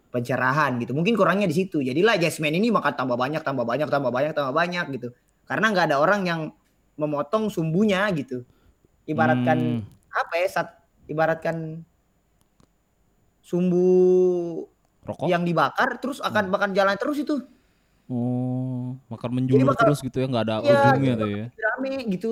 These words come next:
Speaker 1: pokoknya. Padahal mah yang dikatain juga itu, apa yang dilakukan itu belum tentu benar gitu. Lu
Speaker 2: Iya.
Speaker 1: belum tahu kenapa dia mesti,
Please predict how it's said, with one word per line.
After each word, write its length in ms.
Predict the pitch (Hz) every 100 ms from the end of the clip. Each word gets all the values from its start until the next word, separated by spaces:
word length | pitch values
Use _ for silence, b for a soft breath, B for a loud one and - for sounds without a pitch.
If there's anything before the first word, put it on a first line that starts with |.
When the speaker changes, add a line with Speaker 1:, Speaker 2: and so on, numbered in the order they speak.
| 233
Speaker 1:
pokoknya. 360 | 208 196 214 233
Padahal 260 | 202 262
mah 140 | 330 -
yang 240 | - 214 202
dikatain 800 | 202 208 196 156 190 190 196 208
juga 160 | 226
itu, 140 | 247 320
apa 220 | - -
yang 160 | 190 190
dilakukan 340 | 185 185 185
itu 120 | 208
belum 140 | 254 214
tentu 140 | 180 180
benar 260 | 240 220 190
gitu. 260 | 156 120 117 _ _ _ _
Lu 100 | -
Speaker 2:
Iya. 60 | 220
Speaker 1:
belum 160 | 226 185
tahu 160 | 165
kenapa 300 | 151 147 147
dia 120 | 143 139
mesti, 340 | 135 143 131